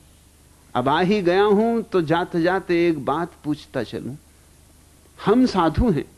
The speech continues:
हम साधना करते हैं, ध्यान करते हैं, योग करते हैं, आप केवल श्रावक हैं।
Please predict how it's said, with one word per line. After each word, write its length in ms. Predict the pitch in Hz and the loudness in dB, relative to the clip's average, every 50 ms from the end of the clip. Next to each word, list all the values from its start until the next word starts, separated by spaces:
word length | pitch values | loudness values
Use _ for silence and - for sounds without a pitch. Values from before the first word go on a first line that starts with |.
| _ _ _ _ _ _ _ _ _ _ _ - - | _ _ _ _ _ _ _ _ _ _ _ -12 -4
हम 240 | - 202 240 247 233 | -2 0 0 0 0
साधना 500 | 196 - 190 151 139 131 147 165 214 233 | -2 -2 -2 -2 -2 0 2 2 2 0
करते 380 | - - 175 143 - - 127 90 | 0 -2 -4 -4 -4 -6 -8 -8
हैं, 80 | 117 - - _ _ _ _ - - - - _ _ - 117 117 | -8 -10 -18 _ _ _ _ -20 -20 -20 -20 _ _ -14 -10 -6
ध्यान 400 | 117 127 151 175 220 254 247 226 | -4 0 0 2 2 2 2 2
करते 380 | 170 160 139 123 - - - 127 | 0 -2 -2 -4 -4 -4 -4 -6
हैं, 100 | 131 - - _ - - - - - | -6 -8 -14 _ -20 -20 -18 -10 -4
योग 440 | 135 143 175 214 254 254 - - - | 0 4 4 4 4 2 -2 -4 -4
करते 320 | 175 139 131 - - 107 101 | -2 -2 -2 -4 -6 -10 -10
हैं, 120 | - - - _ - _ _ _ _ _ _ _ _ - | -10 -12 -16 _ -20 _ _ _ _ _ _ _ _ -6
आप 300 | - 156 196 226 - - | -4 -2 -2 -2 -4 -2
केवल 280 | - 208 202 214 233 226 | -2 0 0 0 0 -2
श्रावक 560 | - - - 180 180 196 233 247 226 - - | -4 -6 -4 -4 -4 -2 -2 -4 -4 -6 -8
हैं। 220 | - - - - | -14 -18 -18 -18